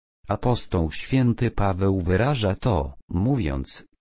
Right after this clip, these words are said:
że do swej wiary ona ma dodać różne łaski chrześcijańskie.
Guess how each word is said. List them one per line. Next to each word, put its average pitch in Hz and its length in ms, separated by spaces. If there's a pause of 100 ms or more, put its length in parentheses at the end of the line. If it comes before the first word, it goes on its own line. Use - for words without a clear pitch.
że 82 240
do 82 200
swej 73 360
wiary 135 440
ona 113 360
ma 85 200
dodać 113 520
różne 82 400
łaski 104 640
chrześcijańskie. 92 1300